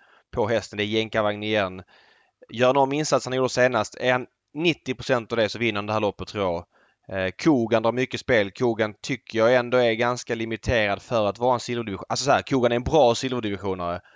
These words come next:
Han fick ett ganska bra lopp senast och vann inte då. Nu möter han Vagabond B som har knallform och som bara kommer bombas framåt. Eh,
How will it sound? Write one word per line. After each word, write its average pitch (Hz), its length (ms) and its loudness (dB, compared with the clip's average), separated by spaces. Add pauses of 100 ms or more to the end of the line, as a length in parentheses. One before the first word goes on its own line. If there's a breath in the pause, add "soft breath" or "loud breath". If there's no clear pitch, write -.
(120)
Han 110 140 -8
fick 120 100 -8
ett 117 120 -8
ganska 123 360 0
bra 131 180 4
lopp 123 160 2
senast 117 400 0
och 107 80 -2
vann 110 140 2
inte 117 260 -6
då. 104 400 2 (380 soft breath)
Nu 107 60 -10
möter 117 260 2
han 110 80 0
Vagabond 110 400 2
B 110 200 0
som 104 140 -8
har 104 100 -2
knallform 107 840 -4 (320 soft breath)
och 104 100 -10
som 117 80 -8
bara 117 120 4
kommer 107 140 -4
bombas 104 420 0
framåt. 92 640 -2
Eh, - 60 -8